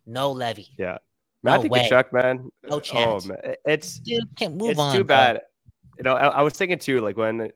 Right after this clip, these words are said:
Speaker 2: you know, if, if you didn't hear it, go back to yesterday's episode. We had fun about, you know, what if the Canucks never traded Corey Schneider? And I basically had nothing changing past, like, the twenty fifteen season because the roster was going downhill. And he still gets hired. And I think,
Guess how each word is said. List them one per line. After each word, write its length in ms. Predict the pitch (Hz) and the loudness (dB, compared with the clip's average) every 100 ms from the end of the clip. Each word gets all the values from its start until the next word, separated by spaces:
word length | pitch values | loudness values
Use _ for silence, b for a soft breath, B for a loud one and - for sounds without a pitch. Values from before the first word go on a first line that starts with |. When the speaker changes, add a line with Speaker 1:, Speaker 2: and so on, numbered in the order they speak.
| - | -14
Speaker 2:
you 140 | 113 | -6
know, 220 | 117 110 110 | -2 0 -2
if, 60 | - _ - | -6 _ -14
if 160 | 135 | -6
you 60 | 135 139 | 0 2
didn't 200 | 156 120 | 2 2
hear 120 | 117 | 2
it, 60 | 104 | 2
go 120 | 110 | 0
back 200 | 113 113 | 0 -2
to 100 | 117 | -4
yesterday's 340 | 101 - 101 | -4 -4 -4
episode. 380 | 98 87 - 95 | -4 -8 -10 -8
We 80 | 98 | -6
had 120 | 101 | -6
fun 360 | - 101 98 92 - | -4 -4 -4 -8 -14
about, 300 | 95 95 92 | -10 -8 -6
you 80 | 101 | -6
know, 100 | 95 | -8
what 220 | 92 104 | -4 -4
if 60 | 104 | -6
the 80 | |
Canucks 340 | 104 101 98 - | -10 -8 -8 -8
never 220 | 98 95 | -8 -8
traded 300 | - 95 95 | -10 -10 -10
Corey 260 | - 95 92 | -8 -8 -8
Schneider? 460 | - 90 90 85 _ _ _ _ _ | -10 -10 -10 -12 _ _ _ _ _
And 100 | 117 | -4
I 60 | 117 | -2
basically 240 | 131 151 | -2 -2
had 80 | 151 | -2
nothing 300 | 120 117 117 | -4 -6 -6
changing 580 | - 104 107 113 110 110 _ _ _ _ | -6 -4 -4 -4 -4 -6 _ _ _ _
past, 420 | - 110 127 - | -4 -2 -2 -4
like, 300 | 123 117 _ | -6 -6 _
the 80 | 110 | -16
twenty 320 | - 113 113 | -8 -6 -6
fifteen 560 | 113 113 - 113 107 101 | -6 -8 -8 -12 -12 -12
season 460 | - 110 120 147 | -12 -10 -8 -8
because 480 | 139 107 98 95 90 _ _ _ - | -8 -8 -6 -6 -8 _ _ _ -4
the 80 | |
roster 240 | 110 127 - | 0 0 -2
was 100 | 127 | -4
going 240 | 117 113 | -2 0
downhill. 400 | 113 107 101 95 98 | 0 -2 -4 -6 -6
And 80 | 95 _ _ - | -10 _ _ -10
he 100 | 98 | -8
still 260 | - 101 | -6 -6
gets 320 | 107 117 - - | -2 -4 -6 -16
hired. 480 | - 107 98 90 90 _ _ _ - | -6 -2 -2 -6 -12 _ _ _ -4
And 80 | 113 | -2
I 120 | 113 | -2
think, 380 | - 151 120 | 0 -2 -2